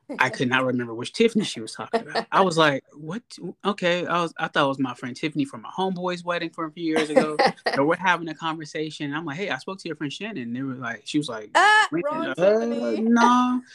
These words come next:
Speaker 1: I don't remember speaking to a Shannon." And I was like, "Not you. Okay."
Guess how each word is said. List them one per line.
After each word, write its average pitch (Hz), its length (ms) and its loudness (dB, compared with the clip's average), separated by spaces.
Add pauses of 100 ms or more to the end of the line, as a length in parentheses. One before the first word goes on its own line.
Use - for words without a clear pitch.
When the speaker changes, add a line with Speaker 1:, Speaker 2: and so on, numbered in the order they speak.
(300)
Speaker 1:
I 180 80 4
don't 254 140 2
remember 247 260 4
speaking 240 260 -2
to 214 140 0
a 208 40 -2
Shannon." 262 280 -2
And 156 120 2
I 165 60 -2
was 147 100 -4
like, 117 180 -8
"Not 208 300 0
you. 240 240 0 (220)
Okay." 196 380 0